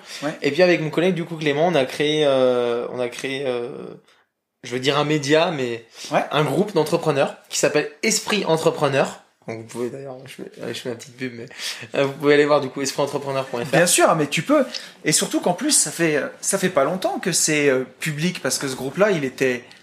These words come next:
Speaker 1: il était privé au départ, justement.
Speaker 2: Voilà, c'est ça. Bah, t'as tout compris. Donc c'est un groupe qui était privé pendant à peu près un an,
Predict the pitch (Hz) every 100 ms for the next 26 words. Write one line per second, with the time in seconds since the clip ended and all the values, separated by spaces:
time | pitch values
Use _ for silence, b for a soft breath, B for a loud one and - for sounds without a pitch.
0 | B - 139 131 131 - 190 294 240 151
1 | 135 127 123 - 127 120 135 127 151 151
2 | 135 139 127 120 117 127 - 127 - 175
3 | 151 127 - 131 131 131 143 131 113 -
4 | 127 120 147 - 123 123 127 127 131 143
5 | 135 -